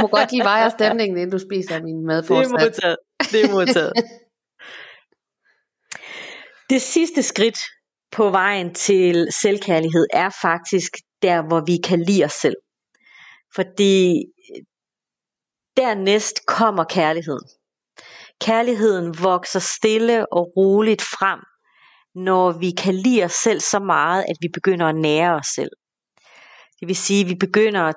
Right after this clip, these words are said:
Speaker 2: tage vores menneskelige behov alvorligt. Ikke bare vores fysiologiske behov, men også vores følelsesmæssige behov. Vores kognitive, mentale behov.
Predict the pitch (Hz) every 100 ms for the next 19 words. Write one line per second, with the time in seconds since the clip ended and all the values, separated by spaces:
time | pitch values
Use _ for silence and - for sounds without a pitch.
0 | - 175 160 160 156 - 175 180 214 -
1 | - 156 160 147 170 196 160 170 156 -
2 | - - _ _ _ _ - 247 247 185
3 | 180 202 190 147 135 139 - - - 214
4 | 190 170 175 233 151 - 147 147 143 165
5 | 175 143 165 196 202 180 135 131 - -
6 | _ - - 320 320 - 151 147 139 139
7 | 139 - 147 _ _ _ _ _ _ _
8 | _ _ - 165 160 151 147 - - -
9 | 175 285 285 - 165 147 139 151 - 226
10 | 262 160 - 139 -